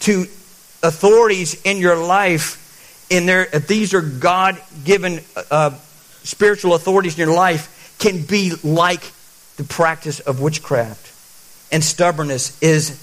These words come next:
a sin, and it's false worship. I want us to go through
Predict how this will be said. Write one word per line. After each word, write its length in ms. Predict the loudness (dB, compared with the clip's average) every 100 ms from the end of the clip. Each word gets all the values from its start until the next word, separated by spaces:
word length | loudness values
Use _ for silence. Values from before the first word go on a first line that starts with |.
| -4
a 80 | -2
sin, 640 | -2 -4 0 0 0 -4 -4
and 140 | -2
it's 200 | 0 -4
false 920 | -12 -18 -20 -20 -16 -2 0 0 -4
worship. 520 | -2 0 0 -2 -8 -10 -20 -20 -20 -20 -20 -20 -20 -20 -20 -20 -20 -20 -20 -20 -20 -20 -20 -20 -20 -20 -20 -20 -20 -20 -20 -20 -20 -20 -20 -20 -20 -20 -20 -20 -20 -20 -20 -20 -20 -20 -20 -20 -20 -20 -20 -20 -20 -10 -2
I 80 |
want 260 | 0 2 0
us 140 | -2
to 80 | -4
go 240 | -2 0 -2
through 600 | -8 -2 0 2 0